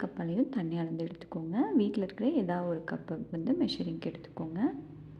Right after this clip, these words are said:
இப்போ தண்ணி சேர்த்துட்டு இதை வந்து கட்டிகள் இல்லாம நல்லா கலந்து எடுத்துக்கலாம். இப்போ பாருங்க, நல்லா கலந்து எடுத்தாச்சு. உங்களுக்கு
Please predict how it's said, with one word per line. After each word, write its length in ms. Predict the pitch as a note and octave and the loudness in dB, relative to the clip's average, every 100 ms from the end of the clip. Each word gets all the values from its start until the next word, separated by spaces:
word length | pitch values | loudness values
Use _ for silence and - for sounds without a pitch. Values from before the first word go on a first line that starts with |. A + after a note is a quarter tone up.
| - - - - - - - - - - | -16 -18 -18 -20 -20 -20 -20 -18 -18 -2
இப்போ 140 | - - | -2 2
தண்ணி 220 | G#3 G#3 A#3+ | 2 4 4
சேர்த்துட்டு 360 | G3+ - - A3+ | 2 -4 0 2
இதை 100 | G#3+ F3+ | 4 4
வந்து 140 | E3+ E3+ G3+ | 2 0 -2
கட்டிகள் 380 | E3+ F#3 F3+ E3 | -2 0 0 0
இல்லாம 280 | D#3+ E3 C#4 | -2 2 4
நல்லா 180 | G#3 E3 D#3+ | 4 2 -2
கலந்து 260 | D#3+ D#3+ E3 | -4 -4 -6
எடுத்துக்கலாம். 480 | - E3 E3+ G3 D#4+ - - - - - - - - - - - - | -6 -6 -2 0 0 -2 -12 -20 -20 -20 -20 -20 -20 -20 -20 -20 -12
இப்போ 140 | - - | -8 -2
பாருங்க, 320 | F3 E3+ E3 A#3 F#4+ A3 | 0 0 2 2 4 4
நல்லா 200 | E3+ E3+ | 2 0
கலந்து 240 | E3 D#3+ D#3+ | -2 -4 -4
எடுத்தாச்சு. 440 | D#3+ F#3 D#3 - B3+ - - - - G#3 | -6 -6 -4 2 2 2 -6 -14 -6 0
உங்களுக்கு 300 | G3+ G3+ | 0 2